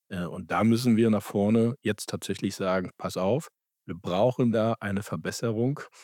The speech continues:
Die Firmen müssen bezahlen, dass wir sichere Arbeitsplätze auch gerade im schlimmsten Fall haben, dass was passiert, Helikopters da sind, Rettungs-,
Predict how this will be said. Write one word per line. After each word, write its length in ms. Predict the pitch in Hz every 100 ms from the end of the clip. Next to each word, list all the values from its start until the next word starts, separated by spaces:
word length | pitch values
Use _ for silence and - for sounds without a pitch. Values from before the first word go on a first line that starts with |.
| _
Die 200 | - 92
Firmen 520 | - 123 120 131 131 -
müssen 500 | 110 120 - 143 139 - -
bezahlen, 640 | 113 - 90 101 123 151 151 - _ -
dass 240 | 113 -
wir 300 | 117 120 120 -
sichere 500 | - 127 139 120 -
Arbeitsplätze 720 | 104 113 - 107 - 117 -
auch 280 | 90 110 -
gerade 380 | - 104 120 117
im 300 | 101 92 - -
schlimmsten 400 | - 147 - 117
Fall 300 | - 107 -
haben, 240 | 120 123
dass 180 | 110 -
was 140 | 101
passiert, 500 | - 98 - 117 131 - - -
Helikopters 720 | 131 135 - 117 - 110 -
da 300 | - 104 107
sind, 240 | 107 104
Rettungs-, 420 | 110 - 123 110